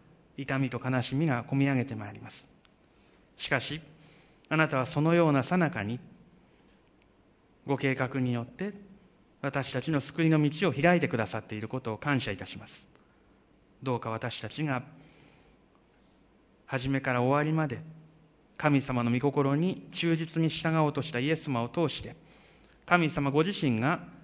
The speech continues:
この出来事に関わっておられ、そしてよみがえりの朝に向かって私たちのの主であり、救い主である方を導いてくださっていることを、私たちが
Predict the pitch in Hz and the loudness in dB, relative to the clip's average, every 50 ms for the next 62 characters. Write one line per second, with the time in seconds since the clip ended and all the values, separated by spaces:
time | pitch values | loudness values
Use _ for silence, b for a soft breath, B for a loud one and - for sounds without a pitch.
0 | - - - - 147 143 139 131 139 127 147 147 143 123 127 117 117 - 123 117 | -20 -12 -4 -2 0 2 2 2 0 0 0 0 0 0 0 -2 -2 -2 -4 -2
1 | - 139 151 156 156 151 - 110 107 101 101 107 117 - - - _ _ _ _ | 0 0 0 0 -2 -4 -6 -6 -6 -6 -8 -10 -12 -16 -18 -20 _ _ _ _
2 | _ _ _ _ _ _ _ - - 139 123 - - - 151 165 175 175 B B | _ _ _ _ _ _ _ -12 -8 -8 -6 -6 -4 -4 -2 -4 -4 -4 B B
3 | B B B B B B B B _ - - 151 151 147 147 147 147 147 139 143 | B B B B B B B B _ -4 -2 0 2 4 4 4 4 4 4 4
4 | 143 143 165 160 - 185 151 127 117 113 107 - 104 101 - - - 120 - - | 2 0 0 0 -2 0 0 0 0 -2 -4 -6 -10 -12 -14 -16 -18 -18 -18 -20
5 | - _ _ _ _ _ _ _ _ _ - 131 123 - 135 123 - - - 104 | -20 _ _ _ _ _ _ _ _ _ -12 -10 -8 -8 -8 -8 -8 -8 -10 -10
6 | - - 156 151 135 123 - - 156 139 131 117 110 110 131 165 - - - - | -8 -6 -4 -2 -2 -2 -2 -4 -2 -2 0 -2 -2 -2 -4 -6 -6 -8 -10 -12
7 | - - 190 180 165 151 123 - - 131 117 110 113 - 113 - - 165 147 120 | -6 -2 0 2 2 2 0 0 0 0 0 0 -2 -4 -6 -2 -2 0 0 0
8 | 113 120 B B B B B B B B B B B _ _ _ _ _ _ _ | -2 -4 B B B B B B B B B B B _ _ _ _ _ _ _
9 | _ _ _ _ _ _ _ _ _ _ _ _ _ - 143 127 - 160 156 185 | _ _ _ _ _ _ _ _ _ _ _ _ _ -8 -8 -6 -6 -4 -4 -2
10 | 185 156 - - - 117 113 107 - 110 - - - 101 101 104 - 110 113 - | -2 -2 -4 -4 -4 -6 -6 -6 -6 -10 -10 -10 -12 -12 -12 -10 -10 -10 -6 -4
11 | 165 147 120 107 - - - - - - _ _ _ - - 117 - 120 110 - | -4 -2 -4 -6 -8 -14 -20 -20 -20 -20 _ _ _ -16 -14 -10 -10 -10 -10 -8
12 | - 107 101 - - 170 160 139 120 113 | -10 -10 -10 -6 -4 -2 -2 -2 -4 -4